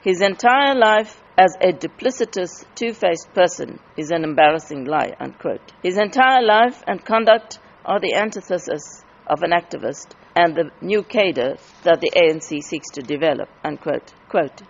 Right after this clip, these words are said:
"Only Hanekom can attest to his true role within the S A D F or the A N C. He knows which of the two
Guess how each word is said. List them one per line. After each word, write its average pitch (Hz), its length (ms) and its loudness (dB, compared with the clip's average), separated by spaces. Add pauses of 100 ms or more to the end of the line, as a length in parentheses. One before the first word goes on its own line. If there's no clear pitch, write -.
(140)
"Only 277 220 4
Hanekom 247 680 0
can 180 160 -4
attest - 600 -6 (120)
to 185 140 -4
his 190 340 -6 (300)
true 285 240 -2
role 175 300 4
within 165 320 -6
the 156 140 -6 (300)
S 180 140 -6
A 170 100 -4
D 151 240 -8
F 165 220 -2 (120)
or 156 140 -6
the 156 160 -8
A 156 160 -2
N 143 120 -10
C. 131 320 -12 (280)
He 196 140 2
knows 214 480 6
which 233 340 -2
of 196 140 -4
the 214 80 -4
two 196 400 -6